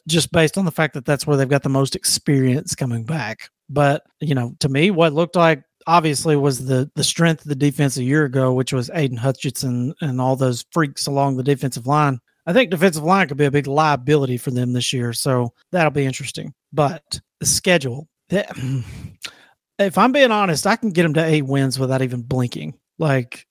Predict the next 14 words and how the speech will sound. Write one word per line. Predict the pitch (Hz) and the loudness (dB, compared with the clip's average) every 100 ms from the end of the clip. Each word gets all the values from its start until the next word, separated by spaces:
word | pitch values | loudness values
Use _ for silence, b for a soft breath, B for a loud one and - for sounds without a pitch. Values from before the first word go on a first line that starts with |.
| - | -2
Colorado | 170 147 143 139 123 | 0 2 2 0 -2
State, | - - 131 143 _ | -4 -2 -2 -2 _
Hawaii, | - 156 139 127 127 - _ | -2 0 2 2 0 -4 _
UConn, | 139 131 - 135 127 127 - | -2 -2 -2 -2 -2 -6 -6
Maryland, | 139 131 127 127 127 120 - _ _ - | -2 0 0 0 -2 -4 -14 _ _ -2
all | 151 143 | 0 2
those | 139 131 | 2 2
are | 135 | 0
at | 147 - | -2 0
home | 151 147 | 0 0
to | 131 | -2
start | - 156 143 | 0 0 0
the | 143 | -6
year. | 143 151 151 147 | -2 2 2 0